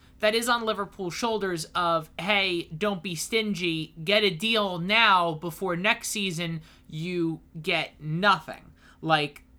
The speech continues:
still find a way to make money. But yeah, I agree with Liverpool. Don't, don't take the weak deal. Bayern Munich are a extremely high marketable club who are consistently one of the best teams in the world.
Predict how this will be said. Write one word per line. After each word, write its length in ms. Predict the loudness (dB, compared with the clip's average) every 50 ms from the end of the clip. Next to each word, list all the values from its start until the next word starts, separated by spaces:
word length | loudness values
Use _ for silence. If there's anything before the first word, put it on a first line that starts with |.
| -20 -20 -18 -18 -14 -8
still 300 | -6 -4 -2 0 0 0
find 200 | 2 2 2 2
a 40 | 2
way 120 | 0 0
to 80 | 0 0
make 220 | -2 -4 -4 -4
money. 260 | -2 -2 0 0 -2 -4
But 140 | -6 -4
yeah, 200 | 0 0 0 2 2
I 140 | 2 2 2
agree 260 | 2 0 -2 -4 -4
with 200 | -4 -6 -6 -2
Liverpool. 600 | -2 -2 -2 -2 -6 -6 -4 -2 0 2 2 0 0 0
Don't, 280 | 0 0 0 0 0
don't 200 | 0 0 0 0
take 180 | 0 -2 -4 -2
the 120 | -2 -2
weak 260 | -2 -2 -4 -6 -6 -6
deal. 420 | -4 0 2 2 2 0 -2 -4 -10 -20 -20 -20 -20 -20 -20 -20 -10 2
Bayern 360 | 6 6 6 8 6 4 0
Munich 340 | 0 2 2 2 2 0 2
are 320 | 6 8 8 8 6 4 2
a 240 | 0 0 0 0 -2
extremely 580 | -4 -6 -6 -8 -4 -4 -2 -2 -2 -2 -4 0
high 220 | 0 0 0 0
marketable 500 | 0 0 0 0 -2 -4 -8 -8 -8 -10
club 480 | -10 -10 -2 2 4 4 4 2 0 -4
who 140 | -6 -4 -2 0
are 140 | 0 0
consistently 680 | 0 -2 -4 -6 -6 -4 -4 -4 -4 -6 -8 -10 -10 -8
one 160 | -6 -6 -6
of 60 | -6
the 40 | -4
best 240 | -4 -4 -6 -6 -8
teams 220 | -10 -12 -12 -12
in 80 | -10 -10
the 80 | -8 -6
world. 420 | -4 -2 0 2 2 0 0 -4